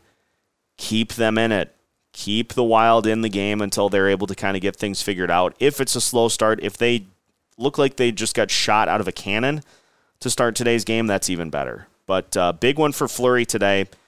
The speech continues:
See if he can, uh, help the Wild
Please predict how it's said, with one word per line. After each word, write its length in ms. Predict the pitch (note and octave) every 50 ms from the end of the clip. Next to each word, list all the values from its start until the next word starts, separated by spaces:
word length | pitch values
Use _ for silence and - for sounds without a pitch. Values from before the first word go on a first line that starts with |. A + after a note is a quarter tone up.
| _ _ _ _ _
See 240 | - - - A2+ G#2+
if 100 | G#2+ -
he 460 | - - A#2 A2+ A2+ A2+ A2+ G2 - -
can, 480 | - - A2 G#2 G2+ G2+ G2+ G2+ G2
uh, 240 | F#2+ F2+ F2 E2+ -
help 320 | - G2 A#2 A2+ G#2+ - -
the 80 | A2
Wild 640 | G2+ G2 F#2+ F#2+ F#2+ G2 F#2+ F#2+ F#2+ F2+ - -